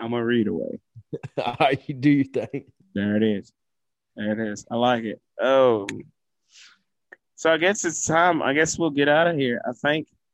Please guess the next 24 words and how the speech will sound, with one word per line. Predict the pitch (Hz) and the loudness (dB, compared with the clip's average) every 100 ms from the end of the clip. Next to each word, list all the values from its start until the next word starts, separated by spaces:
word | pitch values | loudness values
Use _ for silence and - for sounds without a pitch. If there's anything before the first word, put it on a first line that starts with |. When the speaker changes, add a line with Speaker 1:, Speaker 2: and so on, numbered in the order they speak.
| _ _ _ _ _ - | _ _ _ _ _ -2
Speaker 1:
um, | 127 123 113 110 - | 2 2 0 -4 -2
I | 170 | 2
don't | 220 254 | 4 4
know. | 285 | 6
You | 190 151 214 | 6 4 2
were | 269 | 2
talking | 247 220 226 226 | 4 4 4 2
about | 202 196 180 | 4 4 4
how | 180 190 | 4 4
this | 175 | 2
podcast | - 175 190 - 170 160 160 | 2 2 2 2 2 2 0
will | |
drop | 131 151 151 - | -2 0 2 2
after | 143 170 - 147 | 2 2 -4 -4
the | 139 | -2
debate, | 123 113 202 185 | -2 0 0 0
but | 143 | 0
I | 160 | 0
think | 143 220 | -2 -6
I | 233 | -4
might | 220 127 | -4 -4
drop | 160 185 | -2 -2
it | 170 131 | -4 -12
before. | 135 - 165 143 | -14 -8 -6 -6